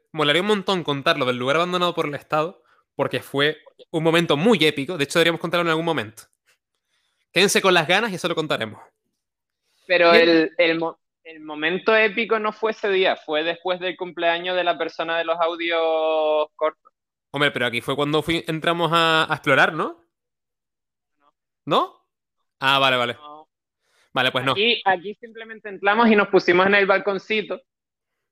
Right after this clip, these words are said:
Speaker 1: Mm.
Speaker 2: a decidir hacia dónde íbamos.
Speaker 1: Vale, vale. Ok.
Speaker 2: Pero el o-,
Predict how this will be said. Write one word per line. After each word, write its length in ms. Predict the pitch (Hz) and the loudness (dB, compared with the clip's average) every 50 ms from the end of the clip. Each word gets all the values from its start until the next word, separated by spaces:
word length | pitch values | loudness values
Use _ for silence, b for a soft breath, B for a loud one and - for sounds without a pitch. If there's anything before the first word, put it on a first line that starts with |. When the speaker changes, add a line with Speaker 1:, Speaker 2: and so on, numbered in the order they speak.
| _ | _
Speaker 1:
Mm. 360 | - 120 123 127 131 131 131 | -10 -8 -6 -6 -6 -4 -2
Speaker 2:
a 140 | 131 165 165 | 0 0 2
decidir 500 | 165 165 160 - - 180 170 170 185 190 | 2 2 0 0 0 0 0 0 0 -2
hacia 280 | 196 202 _ 208 196 185 | -4 -8 _ -16 -20 -20
dónde 280 | 185 196 202 202 196 | -20 -16 -12 -8 -6
íbamos. 400 | 175 175 175 160 127 110 101 92 _ _ _ _ _ _ - | -2 0 0 0 0 -2 -4 -12 _ _ _ _ _ _ -4
Speaker 1:
Vale, 220 | 113 123 120 120 | -2 0 0 2
vale. 220 | 117 117 113 107 - _ _ _ _ _ _ _ _ _ _ _ _ _ | 2 0 0 -2 -6 _ _ _ _ _ _ _ _ _ _ _ _ _
Ok. 160 | 170 139 117 113 104 - _ _ _ | -16 -12 -10 -10 -10 -12 _ _ _
Speaker 2:
Pero 180 | 185 180 175 | -18 -12 -10
el 160 | 170 165 165 | -6 -2 0
o-, 100 | 180 180 | -2 -2